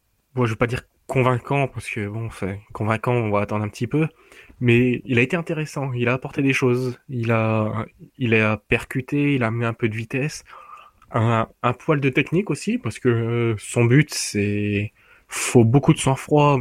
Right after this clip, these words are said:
mais aussi, euh, de la malice technique. Donc son, son peu de temps de jeu m'a, m'a convaincu, et j'ai envie d'en voir plus, et si ça peut être dès samedi en étant ti-, titulaire, euh, je serais très curieux.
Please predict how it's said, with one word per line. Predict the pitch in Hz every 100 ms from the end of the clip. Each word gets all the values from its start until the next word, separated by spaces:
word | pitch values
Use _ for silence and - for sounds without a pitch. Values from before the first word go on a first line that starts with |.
| 110
mais | 120 127
aussi, | 131 120 - 151 139
euh, | 117 107 104 107
de | 113
la | 113
malice | 120 120 -
technique. | 123 127 190 - - _ _ _ _ _ _ _ _ _ -
Donc | 131 135 -
son, | - - 123 123 127 123 123 123 -
son | - - 127
peu | - 175
de |
temps | - 160
de | 139
jeu | 156 175
m'a, | 139 123 123 120
m'a | 117 123 127
convaincu, | - 151 139 127 - 135 175 190 _ _ _ -
et | 120 117 123 123 123 113
j'ai | 113
envie | 123 165
d'en | 156
voir | 143 139
plus, | - 147 202 - 131
et |
si | 120 127
ça | 131
peut | - 131
être | 131 127
dès | 117 131 131
samedi | - 131 135
en | 147
étant | 123 123
ti-, | 120 127 123 - 127
titulaire, | - 123 127 156 190 139
euh, | 117 113 113
je | 113 113
serais | 117 120
très | - 156
curieux. | 160 127